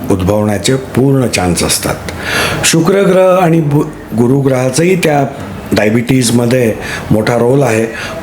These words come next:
पण शुक्र ग्रह याच्यामुळे आज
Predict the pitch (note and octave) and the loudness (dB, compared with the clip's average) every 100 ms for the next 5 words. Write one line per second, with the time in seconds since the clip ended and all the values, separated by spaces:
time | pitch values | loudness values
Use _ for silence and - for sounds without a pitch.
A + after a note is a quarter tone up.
0 | - F3+ F#3 F3 D#3+ F#3 G3+ F#3 D#3 A#2+ | 0 2 2 2 2 2 2 2 2 2
1 | F#2+ - - - - - - - G#2 A2 | -2 -10 -12 -10 -10 -10 -8 -2 2 2
2 | A2+ - D#3+ E3 D3 C#3+ C3+ - - - | 2 0 2 2 2 2 0 -4 -14 -14
3 | - - A2 A#2 A2+ | -14 -6 -2 0 0